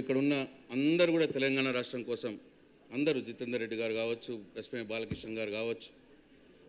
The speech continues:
అందరూ కూడా తెలంగాణ కోసం కొట్లాడినోళ్ళమే,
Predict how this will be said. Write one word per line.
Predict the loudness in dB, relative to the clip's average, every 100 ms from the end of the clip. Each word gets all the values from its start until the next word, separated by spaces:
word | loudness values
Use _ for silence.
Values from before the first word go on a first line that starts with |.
| 0
అందరూ | 2 2 2
కూడా | 0 -2
తెలంగాణ | -4 -2 0 0
కోసం | 0 0 -4 -6 -14 -20 -20 -20 -20 -20 -20 -20 -20 -20 -20 -20 -20 -20 -20 -20 -20 -20 -20 -2
కొట్లాడినోళ్ళమే, | 0 4 6 6 6 6